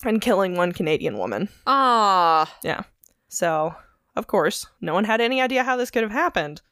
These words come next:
Speaker 1: because it was super reinforced. Should not have happened at all.
Speaker 2: That sucks.
Speaker 1: Yeah, it was, it was not a good time. And I don't imagine that did good things for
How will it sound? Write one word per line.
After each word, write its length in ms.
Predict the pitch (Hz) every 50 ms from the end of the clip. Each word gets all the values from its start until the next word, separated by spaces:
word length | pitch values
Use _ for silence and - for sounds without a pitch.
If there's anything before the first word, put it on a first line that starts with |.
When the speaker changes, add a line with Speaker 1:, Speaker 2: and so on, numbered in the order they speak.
| _ _ -
Speaker 1:
because 320 | 170 170 180 165 156 - -
it 100 | - 190 -
was 240 | 180 165 151 - -
super 340 | - - - 277 254 277 262
reinforced. 680 | 254 247 240 240 233 - 233 226 214 214 220 - - - - _ _ _ _ _ _ 170
Should 240 | - - - 311 262
not 140 | 262 220 185
have 60 | 180 -
happened 360 | 175 143 165 - 160 151 -
at 60 | 160
all. 260 | 135 - - - - _ _ _ _ _ _ _ -
Speaker 2:
That 260 | 170 190 247 262 -
sucks. 640 | - - - 180 160 160 151 - - - - - -
Speaker 1:
Yeah, 220 | 185 147 - - - - - -
it 80 | 220 202
was, 380 | 190 180 175 151 - - - - -
it 40 | 233
was 160 | 247 269 247
not 400 | 247 277 320 359 381 403 403 415
a 40 | 392
good 140 | 403 392 -
time. 640 | - 247 196 185 151 139 - - - 113 - 180 - - - - - - - - - -
And 120 | 190 196 - -
I 100 | 190 202
don't 240 | 185 220 220 226
imagine 360 | 226 226 208 202 196 185 208 214
that 160 | 190 156 170
did 200 | 196 190 180 175
good 220 | - 185 175 180
things 380 | - 190 180 180 175 175 - -
for 520 | - - 160 160 160 156 156 151 160 -